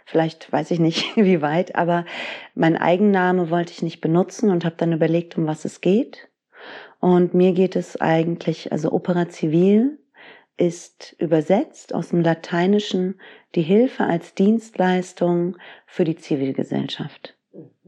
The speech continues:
Speaker 1: Also für die Kraft, die den Wandel befördert, meiner Meinung nach, die dabei zu unterstützen, das zu kommunizieren, was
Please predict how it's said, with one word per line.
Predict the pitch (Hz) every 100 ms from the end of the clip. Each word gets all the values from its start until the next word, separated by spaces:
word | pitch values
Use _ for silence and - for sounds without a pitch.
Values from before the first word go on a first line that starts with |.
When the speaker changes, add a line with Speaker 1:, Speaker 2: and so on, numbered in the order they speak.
| 196
Speaker 1:
Also | 160 165 156 160 156 160 - - - _ _ _
für | - 196
die | 185 180
Kraft, | - 202 220 - -
die | 180
den | 175 165
Wandel | 170 202 208 190
befördert, | 160 160 - 156 147 151 147
meiner | - 147 147
Meinung | 147 147 147 147
nach, | 151 -
die | - 202
dabei | 233 196 170
zu | 170 185
unterstützen, | 165 160 - - - 180 180 -
das | 185 180
zu | -
kommunizieren, | 170 - 170 165 165 - - 180 175 175 175 165
was | 160 - -